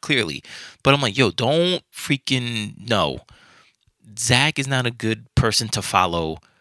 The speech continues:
for what y'all are thinking." <laughs> Okay? They, their whole front, their, their whole relationship is a facade. Don't, "We're in a good space and, you know,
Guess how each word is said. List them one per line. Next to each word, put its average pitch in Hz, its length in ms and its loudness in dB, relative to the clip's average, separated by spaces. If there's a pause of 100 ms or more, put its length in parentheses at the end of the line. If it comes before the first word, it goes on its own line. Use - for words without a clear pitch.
(140)
for 92 360 0
what 95 320 0 (340)
y'all 90 460 2
are 76 80 -6
thinking." 71 400 -2 (420)
<laughs> 123 120 -2
Okay? 160 640 8 (520)
They, 113 520 4
their 123 680 0
whole 117 640 0
front, - 540 -2
their, 117 300 -2
their 113 420 0
whole 123 200 4
relationship 101 540 0
is 85 120 -2
a 85 60 -4
facade. - 580 -2 (500)
Don't, 120 320 -2 (240)
"We're 123 500 -6
in 254 60 -6
a 226 60 -4
good - 200 -10
space 180 560 0
and, 143 240 -6 (400)
you 160 300 -8
know, 143 260 -2